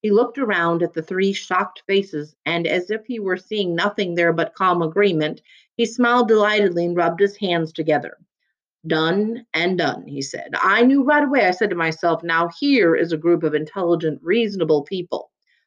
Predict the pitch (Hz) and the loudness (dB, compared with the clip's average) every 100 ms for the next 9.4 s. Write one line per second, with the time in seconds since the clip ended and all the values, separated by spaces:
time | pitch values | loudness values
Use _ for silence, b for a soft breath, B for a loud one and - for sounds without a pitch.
0 | _ 165 160 - 180 175 156 156 175 160 | _ -2 -2 2 2 2 2 2 2 2
1 | 160 151 160 160 160 143 139 214 185 139 | 0 -4 -4 0 -2 -2 -4 0 0 0
2 | - - - _ _ _ 170 208 226 262 | -4 -16 -16 _ _ _ 0 4 6 4
3 | - 208 202 190 175 175 - 165 160 135 | 2 2 2 0 -2 -2 -4 -4 -4 -4
4 | - _ _ _ - 311 208 - - _ | -12 _ _ _ -6 0 0 0 -4 _
5 | 151 156 185 277 269 226 214 208 208 - | 0 2 2 -2 -2 0 -2 -4 -6 -6
6 | 185 165 175 180 180 196 196 190 143 123 | -4 -2 -2 -4 -2 -2 -2 -2 -4 -4
7 | 110 - b b - 175 233 277 262 262 | -8 -10 b b -8 -2 2 4 4 2
8 | 262 190 160 151 160 - 180 180 220 - | 2 4 4 2 -2 -8 -8 -6 -8 -6
9 | 160 127 - - | -6 -6 -12 -20